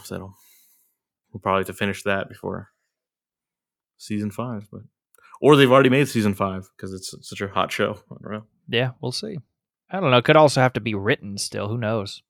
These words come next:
Speaker 1: Yeah.
Speaker 2: Writing, like, five shows right now for him. I think eighteen eighty-three is supposed to hold us over,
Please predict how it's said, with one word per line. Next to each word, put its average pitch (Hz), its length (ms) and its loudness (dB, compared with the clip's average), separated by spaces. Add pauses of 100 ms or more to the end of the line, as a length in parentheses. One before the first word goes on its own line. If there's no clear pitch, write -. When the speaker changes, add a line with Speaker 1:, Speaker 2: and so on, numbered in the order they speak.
(180)
Speaker 1:
Yeah. 95 240 -10 (760)
Speaker 2:
Writing, 107 420 0
like, 98 220 -12
five 113 400 0
shows 113 400 -2
right 95 160 -10
now 101 160 -10
for 98 280 -12
him. 107 100 -12 (1500)
I 143 60 2
think 160 220 6
eighteen 147 360 4
eighty-three 127 500 4
is 113 80 0
supposed 120 340 -4
to 113 80 -4
hold 113 280 -2
us 107 240 -2
over, 110 520 -4